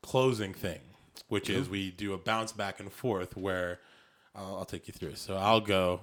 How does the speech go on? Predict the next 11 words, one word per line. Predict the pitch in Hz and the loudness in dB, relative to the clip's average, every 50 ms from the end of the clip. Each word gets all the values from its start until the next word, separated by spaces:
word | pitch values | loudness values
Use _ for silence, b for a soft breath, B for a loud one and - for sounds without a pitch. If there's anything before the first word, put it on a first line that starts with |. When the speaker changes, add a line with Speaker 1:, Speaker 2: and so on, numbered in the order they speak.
| - | -4
Speaker 1:
I'm | - 104 104 | -4 -2 -2
sorry, | 98 - 95 87 87 82 82 - | 0 0 0 0 0 -4 -8 -8
you'll | 101 101 107 120 120 117 | -4 0 2 4 4 4
go | 107 107 98 95 92 90 90 90 b b b b b b b b b b b b _ _ _ | 2 2 2 2 2 0 -2 -4 b b b b b b b b b b b b _ _ _
from | - - 98 98 107 | -10 -8 -8 -4 -4
these | 147 180 180 - | -2 -2 -2 -2
two | - - 107 98 | -4 -4 -4 -4
friends, | - - 92 87 85 85 85 90 - | -4 -4 -2 -2 -4 -6 -8 -12 -12
and | - 95 92 | -10 -6 -4
I'll | 92 90 | -4 -4
say | 87 - 92 87 87 87 87 - | -4 -6 -6 -6 -6 -8 -10 -12